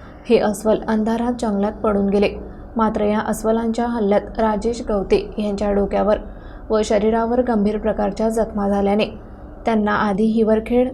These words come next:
व तेथून अकोला सरूपच्या रुग्णालय येथे हलवण्यात आले असून, त्यांच्यावर उपचार सुरू आहे. घटनेची माहिती मिळताच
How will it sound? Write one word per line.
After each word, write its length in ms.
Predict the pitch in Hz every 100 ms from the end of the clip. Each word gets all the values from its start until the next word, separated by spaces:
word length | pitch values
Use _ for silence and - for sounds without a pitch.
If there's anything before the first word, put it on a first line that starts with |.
| -
व 80 | 185
तेथून 380 | - 208 202 220 220
अकोला 360 | 214 220 220
सरूपच्या 480 | 240 226 202 202 220
रुग्णालय 460 | 220 202 196 196 196
येथे 240 | 202 220
हलवण्यात 460 | 226 208 196 196 190
आले 160 | 196 190
असून, 260 | 185 214 - - - - - -
त्यांच्यावर 460 | - 240 226 233 247
उपचार 380 | 240 208 - 208
सुरू 260 | - 208
आहे. 220 | 196 202 202 - - - - - - 240
घटनेची 440 | 233 240 233 254
माहिती 300 | 262 226 214
मिळताच 440 | 202 190 220 208